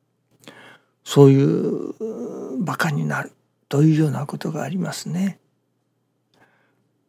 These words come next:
それをもう一つの具体的な例として、今朝いただきますのは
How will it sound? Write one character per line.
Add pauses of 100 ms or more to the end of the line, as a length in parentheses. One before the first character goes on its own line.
(180)
そ
れ
を
も
う
一
つ
の (100)
具
体
的
な
例
と
し
て、 (840)
今
朝
い
た
だ
き
ま
す
の
は